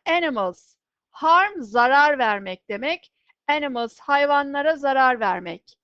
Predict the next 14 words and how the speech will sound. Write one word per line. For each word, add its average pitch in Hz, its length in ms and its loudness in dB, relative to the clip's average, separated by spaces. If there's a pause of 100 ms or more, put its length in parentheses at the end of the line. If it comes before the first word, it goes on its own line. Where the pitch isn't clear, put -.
(500)
Waste 349 800 -4 (180)
water. 269 800 -2 (400)
Waste 302 580 -4
boşa 277 480 0
harcamak 214 720 -4
demek. 269 420 -8 (220)
Burada 330 360 -6
suyu 302 460 -10
boşa 240 340 -4
harcıyoruz. 208 500 -6
Bak 226 220 -6
musluk 233 340 -12
açık 247 280 -12
bırakılmış. 233 800 -10